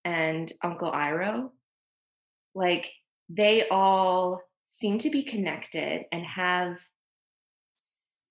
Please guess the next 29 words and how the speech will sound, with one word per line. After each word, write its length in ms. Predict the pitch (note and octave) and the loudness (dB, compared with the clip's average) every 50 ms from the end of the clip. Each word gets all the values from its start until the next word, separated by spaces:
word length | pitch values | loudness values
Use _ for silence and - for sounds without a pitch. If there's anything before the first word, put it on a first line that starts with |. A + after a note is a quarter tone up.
| _ _ _ _ _ | _ _ _ _ _
secrets 580 | - - - - - A#3+ A#3 A#3 A#3+ A#3 A#3 - | -20 -20 -20 -8 -6 -4 -2 -2 -2 -2 0 -2
that 100 | A3+ - | -2 0
they 140 | G#3 G3 | 2 2
are 100 | F#3 F#3 | 2 2
keeping 540 | F#3 - - - G3+ - F#3 F3+ F3+ E3+ D#3 E3 | 0 -4 -8 -8 -6 -4 -4 -4 -4 -6 -6 -6
really 300 | E3+ E3+ E3 E3 E3+ E3 | -4 -2 -2 -2 -2 -4
close 340 | E3 - - D3+ D3+ D3+ - | -6 -8 -8 -8 -8 -8 -12
to 100 | - - | -18 -16
the 100 | - - | -16 -14
chest. 600 | - - - - - - - - - - - - _ _ _ _ _ _ _ _ _ _ - | -12 -10 -10 -10 -12 -12 -16 -20 -20 -20 -20 -20 _ _ _ _ _ _ _ _ _ _ -8
And 140 | F3 F3 F3 | -4 -2 0
I'm 320 | E3 E3+ E3 E3 D#3+ D3+ - | 0 0 0 -2 -2 -2 0
very 280 | - F3 D#3+ E3 F3+ G3 | 2 2 4 4 2 2
excited 460 | F#3 - - F#3 E3+ D#3+ E3 E3 E3 | 0 -4 -6 -4 -2 0 0 0 0
to 100 | - E3 | -4 -8
find 240 | - E3 D3+ D3 D3+ | -6 -4 -2 0 0
out 160 | D3+ C#3+ - - - _ _ _ _ _ _ _ _ _ _ _ _ _ _ _ _ _ _ _ _ _ - | 0 0 -2 -6 -12 _ _ _ _ _ _ _ _ _ _ _ _ _ _ _ _ _ _ _ _ _ -6
more 600 | D#3 D#3 D3 C#3+ C3 A#2+ A2+ A#2 - - - - - | -4 -2 -2 -2 -2 -2 -2 -4 -4 -6 -6 -4 -4
about 360 | - - C#3+ B2+ A2+ - - - - _ _ - - _ | -4 -2 0 0 0 -2 -4 -8 -14 _ _ -20 -10 _
that. 380 | - - - - - - - - - - - - - - - - _ - | -6 -4 -4 -6 -8 -8 -8 -10 -12 -14 -16 -16 -16 -16 -18 -20 _ -6
Um, 300 | D3+ D3+ C#3+ C#3 C#3+ D#3 | -4 -2 0 0 0 2
like, 200 | E3 F3 E3+ - | 4 4 4 4
we, 220 | F#3+ F#3 F#3 F#3 - | 4 4 4 4 4
we've 180 | F3 G3 G3 | 4 2 0
seen 320 | G3 - - G#3 G3+ G3 G3 | 0 -2 -2 0 0 2 2
Aang 400 | - - E3+ E3+ E3+ E3 E3+ E3+ | 2 2 0 0 0 0 -2 -4
keep 220 | - - - - | -4 -4 -4 -4
it 120 | E3+ - - | -4 -4 -4
secret 460 | - - E3+ E3 - E3 D3+ C#3+ | -4 -4 -4 -2 0 0 0 0